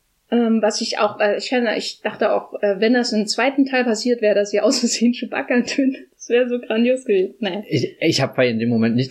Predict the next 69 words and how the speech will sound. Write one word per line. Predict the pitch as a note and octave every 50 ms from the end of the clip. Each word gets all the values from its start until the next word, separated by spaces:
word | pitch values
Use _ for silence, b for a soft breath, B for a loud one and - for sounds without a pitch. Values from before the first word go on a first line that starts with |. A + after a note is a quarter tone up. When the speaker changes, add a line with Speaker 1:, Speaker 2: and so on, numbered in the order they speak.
| -
Speaker 2:
dran | - C3 A#2+
gedacht, | A#2 A#2 A#2 - -
dass | A2+ -
das | B2 A#2 G#2
ein | G2+
Fake | - - B2 A#2 -
sein | - G#2+ G2+
könnte. | - A2 G2+ G2+
Ich | G#2 -
dachte | - A#2+ A3+ A3
Speaker 1:
Ja. | - B2
Speaker 2:
mir | B2 A#2
nur, | A2+ G#2 - -
wow, | A#2 A#2 A2+ G2+
shit, | - - A#2+ G#2
jetzt | A2+ A2 - D3
ist | C3
es | A#2 G#2+ -
passiert, | C3 A2+ G2+ B2 A#2+ F#2+
jetzt, | B2+ - - C3+
jetzt | D3+ C#3+ - -
hat | - C3 C3 C3+
sie | C#3+
die | C#3 -
Kontrolle | - B2+ A#2+ A#2+ - C3+ D#3+ F3
verloren | - F3 E3 D#3 D#3 D#3 E3
und | D3 C#3
auch, | D3 D3 A#2+ A#2+ B2
auch | C#3 C3+ F#2+ - -
Ben, | - C#3+ D3+ D3+ D3 B2
also, | A#2 A2 G#2 G#2+ G#2
äh, | A2+ A2+ A2
Kylo | A2 B2+ C3 C3 B2+ A#2+ A#2 G#2 - - _
schaut | - - C#3 C3+ B2 C#3
ja | C3+
dann | A#2+ B2 A#2 A#2
total | B2+ A#2+ - C#3 C3+ C3 B2 B2+ -
fassungslos, | - C#3 C3 - C3 A2 A2 G2+ -
also | - B2 A#2+ A#2
da, | B2+ B2+ - G#2 B B B B B _
das | - D3 D3+ F#3+
im | D#3+ D3 C#3+ C#3
Kino | C3 - E3+ E3+ D3+
zu, | C3 C3+ A2
und | C3 A#2 G#2
ich | F#2 G#2
wusste | B2+ C#3 C3 - A#2+
ja | A2+
wirklich | A#2 A2 A2+ G#2+ G#2+
nichts, | B2 C3+ B2 B2 - A#2
was | A2+ G#2
in | A#2+
diesem | A2+ A2 A2+ A#2+ A#2
<laughs> |
Film | - - - D#3 A#2+
passiert. | - C#3 G#2+ G#2 A#2+ B2+ A2 G#2+
Ich | G2+
war | A#2+ A#2+ A#2
eh | A#2+ C3+
die | A#2+ A#2+ A2+
ganze | A2 G2+ G#2 G#2
Zeit | A#2 A2 - -
von, | G#2+ A2 A2+ A2+
wow, | D3+ D3+ -
wow, | E3 C#3 C3 C3 C3 C3+ C3+ C#4+
wow. | F4 E4+ - -
Speaker 1:
<laughs> | E4+ - -
Speaker 2:
Er, | B2+ C3
der, | B2+ G#2 A2 C3 B2+